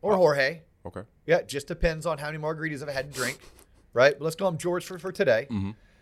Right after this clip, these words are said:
Speaker 1: George is like, "Dio, man, I'm trying to save the funds so I can get to, like, your next T-Lop Live." I said, George,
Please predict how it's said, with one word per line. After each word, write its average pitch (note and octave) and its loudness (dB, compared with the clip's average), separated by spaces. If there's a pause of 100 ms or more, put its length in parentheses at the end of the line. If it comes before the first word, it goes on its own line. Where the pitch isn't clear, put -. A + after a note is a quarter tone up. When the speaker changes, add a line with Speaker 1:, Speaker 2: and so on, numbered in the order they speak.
(180)
Speaker 1:
George G3+ 8
is F3+ -6
like, C#3 -2
"Dio, G3+ -6
man, F3+ -6
I'm F3 -10
trying G3+ -6
to F#3 -12
save G3 -2
the E3+ -8
funds F#3+ -4
so F#3 -4
I E3 -2
can D#3+ -12
get E3+ -4
to, G3 -6
like, F3 -2
your F3+ -10
next F3 -6
T-Lop F#3 0
Live." F#3+ -2
I F3+ -8
said, F3+ -4
George, A3 -2